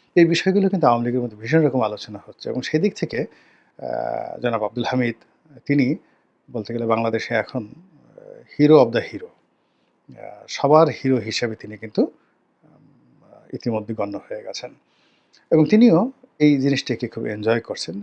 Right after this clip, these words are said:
এ, খুব সিজনড পলিটিশিয়ান তো, এনজয় করছেন। দেখলাম যে তিনি ব্যাংকক থেকে ফিরে আসার পর তার একটা সাক্ষাৎকার প্রকাশিত হয়েছে এবং সেটা সম্ভবত যুগান্তরে। তো সেখানে তিনি খোলামেলাভাবে বলেছেন যে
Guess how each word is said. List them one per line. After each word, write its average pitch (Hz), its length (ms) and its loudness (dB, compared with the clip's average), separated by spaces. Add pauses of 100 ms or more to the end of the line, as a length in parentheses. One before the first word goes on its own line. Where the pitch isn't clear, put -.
(120)
এ, 170 280 -12
খুব - 160 -18
সিজনড 156 380 2
পলিটিশিয়ান 151 580 0
তো, 131 240 -2 (120)
এনজয় 101 300 -4
করছেন। - 540 -14
দেখলাম 165 280 4
যে 147 240 2 (520)
তিনি 123 260 2
ব্যাংকক 117 300 -4
থেকে - 120 -10
ফিরে 117 260 -4
আসার 107 200 -4
পর 110 160 -4
তার 110 140 -2
একটা 113 160 -6
সাক্ষাৎকার - 520 -4
প্রকাশিত - 680 -6
হয়েছে 151 380 0
এবং 185 120 -4
সেটা 156 200 -4
সম্ভবত 131 420 -2
যুগান্তরে। 101 560 -10 (960)
তো 139 100 2
সেখানে 185 460 0
তিনি 175 340 2 (200)
খোলামেলাভাবে 117 680 0
বলেছেন 113 480 -8
যে 120 360 -8